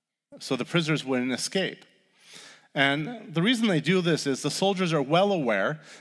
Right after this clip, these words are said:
that if they're the responsible in escorting a prisoner and the prisoner escapes, the soldier guarding that prisoner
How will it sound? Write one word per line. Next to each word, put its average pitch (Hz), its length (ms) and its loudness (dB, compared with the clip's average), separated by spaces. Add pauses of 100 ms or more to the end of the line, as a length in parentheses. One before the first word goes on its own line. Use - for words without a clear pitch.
(120)
that 160 160 6
if 151 160 -4
they're 233 260 4
the 202 140 -2
responsible 175 840 2
in 143 80 2
escorting 175 600 2
a 135 60 -4
prisoner 165 680 2 (500)
and 156 180 4
the 151 60 2
prisoner 185 400 4
escapes, 151 680 0 (260)
the 147 100 0
soldier 202 520 4
guarding 175 640 4
that 156 220 0
prisoner 160 640 0